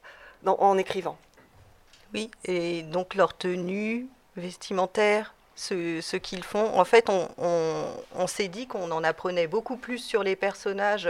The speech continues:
Speaker 2: à travers leurs attitudes et à pa-, à travers tous ces petits détails qu'à travers ce qu'ils pouvaient dire,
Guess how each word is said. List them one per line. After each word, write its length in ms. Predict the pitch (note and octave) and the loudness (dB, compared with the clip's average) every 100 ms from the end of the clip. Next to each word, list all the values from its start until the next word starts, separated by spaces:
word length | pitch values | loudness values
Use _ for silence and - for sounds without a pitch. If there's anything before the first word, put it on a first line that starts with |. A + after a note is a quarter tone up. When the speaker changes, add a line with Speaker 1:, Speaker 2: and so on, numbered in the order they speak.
| - | -2
Speaker 2:
à 100 | E3 | -2
travers 380 | - F3 E3+ F#3 | 0 0 2 2
leurs 240 | F3+ E3+ | 2 2
attitudes 560 | F3+ - - - A3 F#3+ | 0 -2 -14 -10 -6 0
et 40 | |
à 120 | D#3+ | 0
pa-, 180 | - F3 | 2 -2
à 140 | F#3 F3 | -2 -2
travers 320 | F3+ E3+ E3+ | 0 0 -2
tous 180 | - G#3+ | -8 -12
ces 240 | - F#3+ | -8 -8
petits 400 | - F#3 - G#3 | -6 -10 -8 -10
détails 640 | F#3 F3+ F#3+ G3+ A#3 F3+ - - - - - _ | -8 0 4 6 4 -2 -6 -14 -20 -20 -20 _
qu'à 140 | - E3 | -8 -6
travers 360 | - D#3 F#3 | -2 -2 -2
ce 80 | - | -4
qu'ils 220 | - - | -14 -20
pouvaient 260 | - D#3 D#3 | -14 -6 -6
dire, 380 | D#3 F3+ A3 | -6 -6 -6